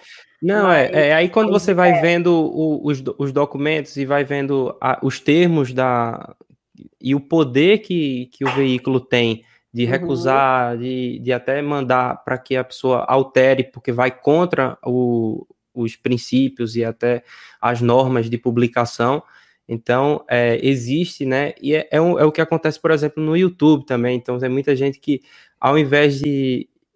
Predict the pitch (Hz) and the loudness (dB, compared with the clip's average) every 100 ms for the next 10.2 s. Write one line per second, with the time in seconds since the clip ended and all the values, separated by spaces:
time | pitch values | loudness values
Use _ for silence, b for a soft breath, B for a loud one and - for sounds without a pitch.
0 | - 123 131 - 143 147 151 139 143 147 | -10 -8 -6 -2 0 0 2 2 0 0
1 | 143 151 143 175 202 208 - _ 135 143 | -2 -2 0 0 0 -4 -10 _ -6 -2
2 | 156 156 151 165 165 165 - 160 170 175 | -2 0 0 0 0 -2 -2 -2 0 0
3 | 175 170 143 139 117 107 104 _ _ _ | 0 0 2 2 2 -4 -8 _ _ _
4 | 117 117 120 135 135 143 131 139 143 139 | -6 -6 -6 -6 -6 -6 -4 -4 -2 -2
5 | 143 151 147 - - 147 147 151 135 _ | -2 0 0 -2 4 4 4 0 -2 _
6 | _ 135 151 151 165 151 131 117 113 90 | _ -6 -2 0 0 2 2 2 -2 -6
7 | 120 - 143 127 143 147 139 143 160 170 | -12 -4 -2 0 0 0 2 2 2 0
8 | 170 151 135 160 175 147 139 127 113 b | 0 0 0 0 0 2 2 0 -4 b
9 | b _ 131 127 123 131 143 131 151 160 | b _ -4 -2 -2 -2 -2 -2 -2 -4
10 | 156 147 | -4 -4